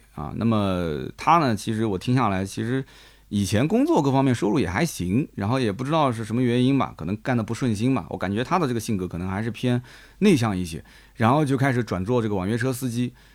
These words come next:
那么我当时说，“这网约车司机你是不是为了照顾孩子呀？”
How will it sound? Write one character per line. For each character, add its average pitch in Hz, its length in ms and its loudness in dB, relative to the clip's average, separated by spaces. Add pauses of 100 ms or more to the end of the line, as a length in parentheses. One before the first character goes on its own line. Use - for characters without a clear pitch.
(340)
那 190 120 2
么 208 100 0
我 175 140 -2
当 214 140 2
时 247 100 2
说 254 180 -2
，“这 302 80 -4
网 208 140 2
约 240 80 2
车 262 100 0
司 247 140 -2
机 240 80 0
你 208 100 4
是 143 120 -2
不 247 100 0
是 233 60 2
为 226 160 6
了 160 80 6
照 180 180 2
顾 110 80 -2
孩 90 260 -6
子 135 160 0
呀？” 67 160 -2